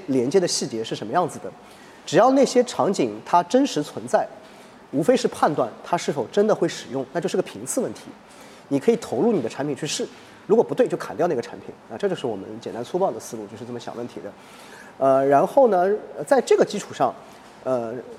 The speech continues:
比如说我们丝绸鞋或者其他东西，你是能找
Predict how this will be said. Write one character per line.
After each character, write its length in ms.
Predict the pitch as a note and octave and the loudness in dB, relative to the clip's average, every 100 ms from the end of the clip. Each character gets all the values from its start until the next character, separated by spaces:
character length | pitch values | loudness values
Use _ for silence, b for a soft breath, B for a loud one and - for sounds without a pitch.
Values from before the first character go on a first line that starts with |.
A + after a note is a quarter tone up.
| - - | -18 -6
比 80 | D3 | -2
如 60 | D3+ | 4
说 120 | A3+ | 4
我 40 | |
们 60 | C#3+ | 4
丝 140 | - | -4
绸 160 | A#3 D#3+ | 0 0
鞋 240 | D3+ G#2 | 0 -4
或 140 | A#2+ C#3+ | 0 2
者 20 | |
其 40 | |
他 80 | D3+ | 2
东 120 | G3 | 2
西， 140 | A3+ C3 | 0 -2
你 260 | C3 D3 | 2 2
是 200 | B2+ C#4+ | 2 2
能 120 | G3 G3+ | 2 4
找 180 | - | 2